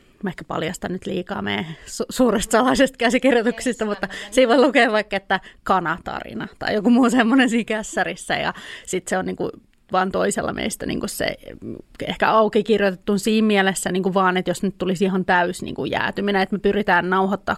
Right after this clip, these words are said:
Speaker 1: kuitenkin tosi silleen suoranomaisesti. Mut meillä ehkä on just toi, että me pyritään pitää se meidän mitta kymmenen viiva viisitoista minuuttisena.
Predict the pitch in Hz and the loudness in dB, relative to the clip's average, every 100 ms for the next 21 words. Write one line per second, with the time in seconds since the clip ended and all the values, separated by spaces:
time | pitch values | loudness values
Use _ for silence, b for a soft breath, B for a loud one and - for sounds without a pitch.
0 | - 147 - 196 - - - 185 - 214 | -4 -4 -2 -4 -6 -6 -4 -4 -4 -4
1 | - - - 214 226 214 226 226 233 - | -4 -2 -2 -2 -2 -2 -2 -4 -6 -6
2 | 247 B B B B - 220 226 247 226 | -8 B B B B -2 2 4 6 4
3 | 208 208 196 208 - 226 220 208 196 196 | 2 2 2 0 0 2 4 2 0 0
4 | 214 208 196 185 175 180 B B B B | 2 2 2 2 0 -2 B B B B
5 | - 226 214 - 196 190 196 220 - - | 0 2 2 2 0 2 2 0 -2 -2
6 | 175 - 240 214 208 185 170 165 180 190 | -2 0 0 2 2 2 0 0 -2 -4
7 | - - - - - - - - - | -4 -4 -4 -4 -4 -6 -4 -2 -2